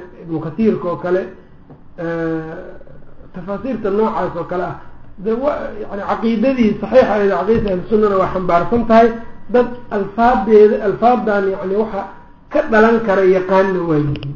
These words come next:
Marka ama kuwaas inaad aad u akhrisataa fiican. Haddii laakiin ay tafsiir waxun ka fiir ah istiraahdid, waxaa kugu dhacaya marka, eh, waxyaabo badan baa kugu kulmi kara.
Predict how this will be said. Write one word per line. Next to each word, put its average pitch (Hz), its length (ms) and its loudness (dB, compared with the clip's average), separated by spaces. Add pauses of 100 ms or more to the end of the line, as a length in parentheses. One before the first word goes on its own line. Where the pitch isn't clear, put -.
(120)
Marka 247 180 -8
ama 285 140 -8
kuwaas 254 320 0
inaad 185 220 -4 (180)
aad 196 260 -4
u 98 60 -10
akhrisataa 143 720 -10
fiican. - 280 -14 (720)
Haddii 208 220 2
laakiin 220 400 2
ay 302 340 4
tafsiir 233 380 0
waxun 214 220 -2
ka 233 180 -6
fiir 226 220 2
ah - 220 -6
istiraahdid, 185 600 2 (880)
waxaa 180 240 -4
kugu 185 180 0
dhacaya 180 420 2
marka, 180 320 -2
eh, 147 380 -4 (460)
waxyaabo 208 420 4
badan 185 200 2
baa 160 180 -2
kugu 165 220 -2
kulmi 160 380 2
kara. 143 200 -8